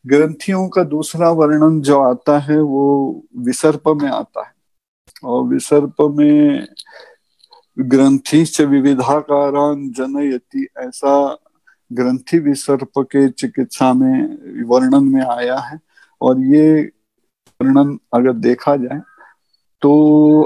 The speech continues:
आप कहेंगे कि नाम तो अलग है, मगर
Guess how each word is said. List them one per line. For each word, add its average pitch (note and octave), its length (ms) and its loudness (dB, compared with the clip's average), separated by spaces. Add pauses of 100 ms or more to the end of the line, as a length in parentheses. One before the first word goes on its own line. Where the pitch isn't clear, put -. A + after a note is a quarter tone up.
आप C3 260 -2
कहेंगे C#3+ 340 -6
कि D3+ 120 -2
नाम C3+ 300 -4
तो C3+ 120 -2
अलग C3+ 300 -2
है, D3 140 -8 (560)
मगर C3 260 -2